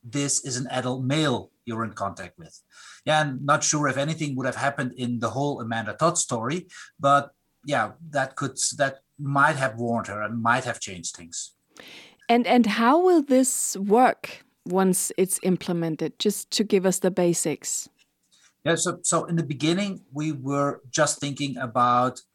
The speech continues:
Speaker 1: checking the, let's say, the profile of a user. Is a person, uh, uh, the person he claims to be in ti-, in terms of,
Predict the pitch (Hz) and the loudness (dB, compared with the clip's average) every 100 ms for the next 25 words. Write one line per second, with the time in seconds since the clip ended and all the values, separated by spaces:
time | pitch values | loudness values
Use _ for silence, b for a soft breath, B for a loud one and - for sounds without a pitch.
0 | _ - 151 131 147 135 117 120 117 120 | _ -4 -2 -2 -4 -4 -2 2 2 0
1 | - 123 - 120 117 - 127 131 127 123 | -12 -8 -6 -6 -8 -6 -2 -2 0 -2
2 | 113 101 104 95 98 95 95 - 147 147 | -2 -4 -10 -12 -10 -10 -12 -8 -2 0
3 | - - - 127 127 127 123 139 135 139 | 2 0 -2 -4 -2 -4 -6 -4 -2 -2
4 | 139 135 123 _ _ _ _ _ 120 113 | -4 -6 -10 _ _ _ _ _ -6 -4
5 | 110 110 - 120 113 113 120 123 - 147 | -2 -4 -4 -8 -8 -8 -6 -6 0 0
6 | 135 139 139 - 151 147 - 123 143 135 | 0 -2 -4 -2 -2 0 -2 -2 -4 -4
7 | 127 135 131 151 127 131 127 123 127 | -6 -2 -2 -2 -4 0 0 0 0